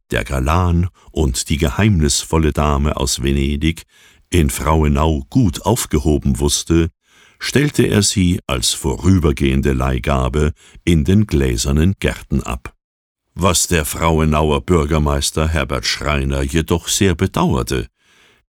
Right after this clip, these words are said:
Er nämlich hätte die mondäne Venezianerin und ihren galanten Begleiter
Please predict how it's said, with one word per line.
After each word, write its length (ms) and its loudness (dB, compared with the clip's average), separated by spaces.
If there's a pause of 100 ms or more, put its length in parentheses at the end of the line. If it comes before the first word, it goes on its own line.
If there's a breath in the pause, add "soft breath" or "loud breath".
(100)
Er 180 4
nämlich 680 2 (220 soft breath)
hätte 280 2
die 160 2
mondäne 680 2
Venezianerin 1120 0
und 240 -8
ihren 320 -2
galanten 640 0
Begleiter 720 0